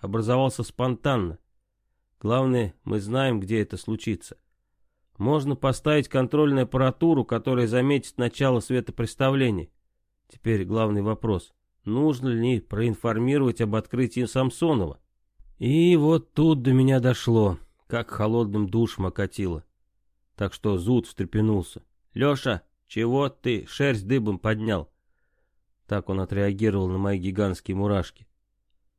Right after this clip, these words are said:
«Вопрос о Самсонове, конечно, интересный». Возникновение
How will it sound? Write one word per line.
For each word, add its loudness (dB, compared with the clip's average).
«Вопрос 0
о -2
Самсонове, 0
конечно, 0
интересный». 0
Возникновение 0